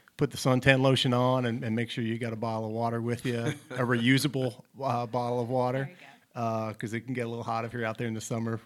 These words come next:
Speaker 1: cooking under the sun for a few hours on the trip down there. But that's another cool experience, that another way you can experience the river throughout the region.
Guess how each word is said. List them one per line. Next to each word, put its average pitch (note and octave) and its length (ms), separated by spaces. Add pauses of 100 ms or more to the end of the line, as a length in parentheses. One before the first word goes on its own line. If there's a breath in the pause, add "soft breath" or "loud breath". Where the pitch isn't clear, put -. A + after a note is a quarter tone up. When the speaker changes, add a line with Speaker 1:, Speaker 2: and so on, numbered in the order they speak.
(140)
Speaker 1:
cooking B2+ 340
under A#2+ 160
the A2+ 120
sun A#2 280
for B2 140
a A#2 40
few B2 220
hours A#2+ 320
on A#2+ 140
the A#2+ 80
trip B2 240
down A2+ 240
there. A2+ 180
But A2 240 (400 loud breath)
that's A#2+ 200
another A2+ 220
cool A2+ 220
experience, G#2 540
that - 240
another G#2+ 320
way G2+ 140
you G#2 120
can A#2 120
experience A2 400
the A2+ 80
river A2 260
throughout A#2 300
the A#2+ 80
region. A#2+ 320